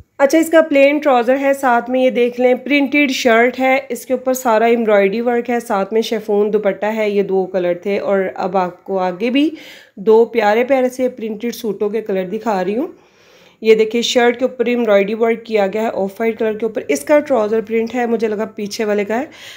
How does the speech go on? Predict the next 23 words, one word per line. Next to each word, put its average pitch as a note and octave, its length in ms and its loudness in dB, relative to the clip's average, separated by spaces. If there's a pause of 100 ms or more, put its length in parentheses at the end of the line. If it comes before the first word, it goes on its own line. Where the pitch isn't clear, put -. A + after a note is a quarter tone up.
(220)
तो A#3+ 260 4
ये A3 160 2
देखिए A3+ 260 -2
इतनी A#3 400 -4
प्यारी B3 400 2
इसके C4+ 240 -4
फ्रंट B3 300 -2
के B3+ 60 -4
ऊपर B3 180 -2
एम्ब्रॉयडरी A3 500 0
का B3 160 0
वर्क A3 320 -2
है, A#3+ 140 -2
साथ G#3+ 320 -2
में A3+ 160 2
दामन G#3 400 0
के A3 120 -8
ऊपर G#3 400 -6
ये G#3 180 -4
सेंटर G#3 400 -4
पैनल G#3+ 320 0
है D4 160 2
सारा B3 380 0